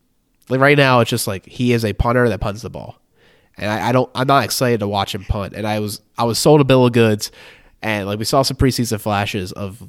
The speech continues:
him being a punter that's gonna excite and make difference-making moves. And we're not seeing that consistently. Uh, and that's something I wanna see improve, because I think it's another X factor for this defense, so to speak, if he's able to flip fields and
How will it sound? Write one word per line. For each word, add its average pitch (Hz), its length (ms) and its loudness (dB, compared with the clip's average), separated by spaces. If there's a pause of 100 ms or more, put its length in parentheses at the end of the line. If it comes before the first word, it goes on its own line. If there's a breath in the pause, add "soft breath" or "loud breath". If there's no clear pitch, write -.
(100)
him 107 220 -8
being 95 280 -6
a 90 60 -10
punter 104 260 -4
that's 90 240 -8
gonna 87 320 -10 (340 soft breath)
excite - 640 -4
and 95 320 -8
make 101 300 -6 (220)
difference-making 104 540 -6
moves. 107 460 -6 (400 soft breath)
And 101 80 -8
we're 113 60 -2
not 117 100 2
seeing 120 200 -2
that 101 120 -4
consistently. 120 840 -6 (260)
Uh, 98 240 -6
and 110 100 -6
that's 110 140 -4
something 131 160 0
I 117 40 2
wanna 120 120 2
see 139 160 0
improve, 143 280 4
because 113 200 -6
I 107 60 -2
think 117 100 -2
it's 113 140 -6
another 117 340 2
X - 180 -6
factor 120 500 -2 (300 loud breath)
for - 140 -10
this 107 200 0
defense, 117 680 -2 (280 soft breath)
so - 180 -6
to 104 60 -2
speak, 104 400 -4 (220 soft breath)
if - 140 -12
he's 113 180 -4
able 110 260 0
to 110 80 -4
flip 113 200 -4
fields 117 480 -2
and 90 160 -6